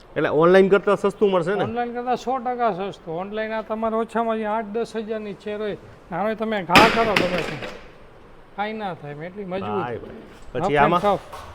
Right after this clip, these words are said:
Speaker 1: આ અઠ્ઠાણુંસો રૂપિયામાં, એટલે ત્રણ હજારમાં સ્ટીલવાળું આવશે?
Speaker 2: હા, નવ હજાર આઠસો છે.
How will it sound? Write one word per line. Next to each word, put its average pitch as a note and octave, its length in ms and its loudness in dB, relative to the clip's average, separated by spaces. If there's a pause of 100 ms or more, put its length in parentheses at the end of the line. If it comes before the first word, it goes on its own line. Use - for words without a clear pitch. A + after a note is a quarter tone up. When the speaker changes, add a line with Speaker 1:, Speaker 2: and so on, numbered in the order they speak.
(340)
Speaker 1:
આ D3+ 200 8
અઠ્ઠાણુંસો G3 560 6
રૂપિયામાં, G3 480 2
એટલે D#3+ 280 -2
ત્રણ G#3 220 6
હજારમાં G3+ 360 6
સ્ટીલવાળું G3+ 840 4
આવશે? G3 200 6 (500)
Speaker 2:
હા, F#3 220 2
નવ G3 260 -2
હજાર B3 200 -2
આઠસો A#3 480 0
છે. G#3 160 -4